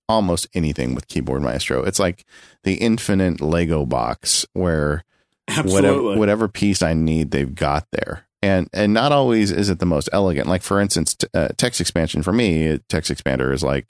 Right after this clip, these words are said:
Speaker 1: way better. I mean, and just, but I know that, you know, Doctor Drang and a couple other people out there have, can make the argument. But, but, uh, but for a lot of things, like, even, like,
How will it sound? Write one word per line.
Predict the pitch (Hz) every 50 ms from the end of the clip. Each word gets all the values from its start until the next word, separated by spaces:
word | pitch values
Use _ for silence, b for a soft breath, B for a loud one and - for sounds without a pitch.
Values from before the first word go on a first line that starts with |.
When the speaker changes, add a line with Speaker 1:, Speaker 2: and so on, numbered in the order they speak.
| _ _ _ _ _ _ _ _ _ _ _ _ _ -
Speaker 1:
way | - 92 90 85 80
better. | 76 85 78 57 50 50 - _ _ -
I | - 87
mean, | 87 92 87 80 67
and | - - 92 90
just, | 90 95 87 - - _ -
but | - 107 95 90
I | 90 92
know | 95 95 92 92
that, | 90 87 82 -
you | 92 95
know, | 85 76 76
Doctor | 80 69 73 - 80 78
Drang | - 69 67 71 73
and | 71
a | 65
couple | - - - 58 64
other | 65 65
people | - 69 67 67 62
out | 62 65 -
there | 71 65 62 64
have, | 62 64 - _ _ _ _ _ _ _
can | - 92 82
make | 76 73 71 -
the | 71 69
argument. | 67 64 71 71 - 50 50 - - _ -
But, | 82 82 - B B B B B B B B B B -
but, | - - - - _ -
uh, | 85 78 - - 73 92
but | 120 113 101 -
for | - - 127 117 107 110 - -
a | 120
lot | 107 104 123 147 160
of | 151 135
things, | - 113 98 87 85 95
like, | 78 82 92 -
even, | - 139 147 147 143 127
like, | 107 98 87